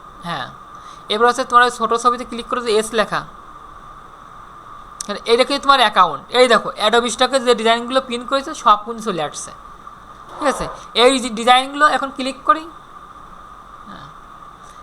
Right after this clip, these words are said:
এই ডিজাইনগুলো একসময় কিন্তু ভিউ হবে, ঠিক আছে? কেউ কমেন্ট করবে,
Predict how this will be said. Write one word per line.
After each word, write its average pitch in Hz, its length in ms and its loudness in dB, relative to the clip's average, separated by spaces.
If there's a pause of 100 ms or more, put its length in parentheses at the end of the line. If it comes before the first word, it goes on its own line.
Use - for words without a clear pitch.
(100)
এই 233 140 4
ডিজাইনগুলো 247 380 2
একসময় 247 220 0
কিন্তু 262 160 -8
ভিউ 220 300 -2
হবে, 220 440 2 (140)
ঠিক 254 120 -8
আছে? 208 180 2
কেউ 214 160 -2
কমেন্ট 220 540 0
করবে, 214 500 2